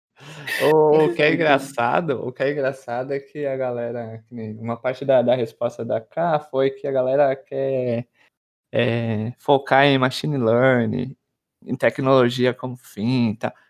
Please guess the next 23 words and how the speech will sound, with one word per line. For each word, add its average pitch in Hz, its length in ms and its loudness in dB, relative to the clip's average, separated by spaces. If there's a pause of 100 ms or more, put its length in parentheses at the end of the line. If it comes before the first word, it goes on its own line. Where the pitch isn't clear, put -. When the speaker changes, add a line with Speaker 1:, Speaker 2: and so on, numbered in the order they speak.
Speaker 1:
Sendo 185 240 -4
que - 120 -6
a 123 300 6
Apple, 110 400 -2 (260)
ela 139 200 0
não 208 280 0
é 180 140 6
assim, 113 400 0 (800)
Speaker 2:
Uhum. 214 140 4
Speaker 1:
entende? 269 360 8 (140)
O 135 120 -4
perfil 147 360 4
da 156 200 6
Apple 160 220 0
não 165 220 4
é, 151 480 2
é 117 400 4
essa. 107 320 -2
O 104 40 -8
perfil - 260 -12
da 160 180 4
Apple 254 260 -2
é 285 760 -2